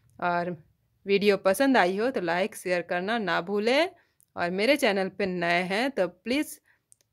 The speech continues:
चैनल को सब्सक्राइब करके बेल आइकन की घंटी ज़रूर प्रेस करिएगा ताकि अगली वीडियो की नोटिफिकेशन सबसे पहले मिले।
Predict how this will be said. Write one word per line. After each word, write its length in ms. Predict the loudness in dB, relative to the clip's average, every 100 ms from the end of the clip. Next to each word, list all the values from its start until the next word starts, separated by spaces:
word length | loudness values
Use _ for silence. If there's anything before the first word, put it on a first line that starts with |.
| _ _
चैनल 280 | 0 2 0
को 140 | 0 -2
सब्सक्राइब 560 | 0 -2 0 2 2 2
करके 340 | -2 0 -2
बेल 240 | 0 0 0
आइकन 240 | -4 -6
की 140 | -4 -4
घंटी 340 | -4 -4 -4 -2
ज़रूर 340 | 0 0 0
प्रेस 300 | 2 2 2
करिएगा 540 | 0 0 2 2 2 4 2 0 -6
ताकि 320 | -8 -6 -4
अगली 280 | -4 -2 -4
वीडियो 340 | -2 -2 -2 -2
की 120 | -4
नोटिफिकेशन 880 | -6 -6 -10 -10 -6 -6 -6 -8 -8 _ _ _
सबसे 340 | 0 0 4 4
पहले 320 | 4 2 2
मिले। 280 | 0 0 2